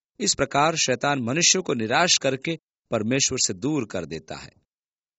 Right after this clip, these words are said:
मैं बाइबल के ज्ञाताओं के उस मत से सहमत नहीं हूं, जिसके अनुसार ये पद उन यहूदी विश्वासियों को लिखे गए हैं, जो मसीह में विश्वास लाकर यहूदी धर्म में पुनः क्रूस पर प्रवेश करने लगे थे,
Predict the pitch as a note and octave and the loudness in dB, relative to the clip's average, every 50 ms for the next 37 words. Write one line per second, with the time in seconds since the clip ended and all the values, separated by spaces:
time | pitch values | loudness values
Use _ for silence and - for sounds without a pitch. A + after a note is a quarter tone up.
0 | _ _ - G3 G#3+ F3 B2+ A#2+ A#2 A2 C3+ D3 F3+ G3 F#3+ - F#3+ E3+ C3 A2 | _ _ -2 0 0 0 2 2 2 4 4 2 2 0 0 0 -2 -2 -2 -2
1 | A#2 G2 G2+ A#2 - - E3+ F3 F3+ F3+ - F3 E3+ - D3+ D3 - - A#2 A#2+ | -2 -2 -2 -2 0 4 4 4 4 2 0 -2 -2 -2 -2 -2 -2 -2 -2 -2
2 | C#3+ D3+ - - - C#3 A#2 - - G#2+ G#2 B2 D3 D#3 D3+ - G#2+ G2 G2+ C#3+ | -2 -2 -2 -2 -2 -2 -2 -2 -2 -2 -2 -2 -2 -4 -4 -6 -6 -6 -4 -2
3 | E3+ D3+ C3 A2+ G2+ G2+ - _ _ _ _ _ - G#2+ G#2+ C3 D3+ - - C#3+ | -2 -2 -2 -4 -6 -8 -12 _ _ _ _ _ -12 -4 -2 0 0 0 2 2
4 | C3 B2+ C3+ - - E3+ E3+ E3 C#3+ C3+ B2 - - D#3+ D#3+ - - - D3 D3 | 2 2 2 2 4 4 4 4 4 2 2 2 2 0 0 0 -2 -4 -4 -4
5 | D#3+ E3 D#3+ - B2+ A#2 A2 G2+ - B2+ F3 D#3+ G3 F#3 C3+ B2+ A#2+ - - B2 | -6 -8 -10 -8 -6 -4 -4 -4 -2 -4 -4 -2 -2 -2 0 2 0 2 2 2
6 | B2+ D3+ - - E3+ E3 D3 - C#3 A#2 A#2+ A#2+ - - D#3 C3+ B2+ A#2+ A#2 G2+ | 2 4 4 2 2 2 2 0 0 0 0 0 -2 -2 0 2 2 2 2 0
7 | F2+ G#2 F#2+ G2 _ _ _ _ _ _ - - A2 F#2+ G2+ G#2 - - E3 D#3+ | -4 -6 -8 -10 _ _ _ _ _ _ -4 -4 -2 -2 -4 -4 -4 -2 -2 0
8 | D3+ C#3 A#2 A2+ A2+ - - B2 C3 C#3 C#3+ C3 - - A#2 A#2 B2 - - C3 | 0 0 0 0 0 0 2 2 2 2 2 2 0 -2 -2 -2 -2 -4 -4 -6
9 | G#2 - _ _ _ _ _ _ _ _ _ _ B2+ C#3 B2+ C3+ F3+ G3 F#3+ F#3+ | -8 -8 _ _ _ _ _ _ _ _ _ _ 0 2 4 4 4 4 2 0
10 | C3+ A#2 A#2+ D3 D3+ D#3 D#3 C#3 C3 B2 A2 G2+ - _ _ _ _ _ - A2 | 0 0 2 2 2 2 0 -2 -2 -2 -4 -6 -10 _ _ _ _ _ -6 -4
11 | A2 - F#3+ F#3 - - D3+ D#3+ E3 - - - B2+ A2+ - A2+ A2 A#2 C3+ B2+ | 0 0 0 0 0 0 0 0 0 0 0 0 -2 0 -2 -2 0 2 2 2
12 | - - - A2+ F#2 F#2 F2 D#2+ D#2+ D2+ D#2 D#2+ D#2 - - - | 0 0 -2 -4 -4 -4 -4 -4 -4 -6 -8 -10 -10 -10 -14 -18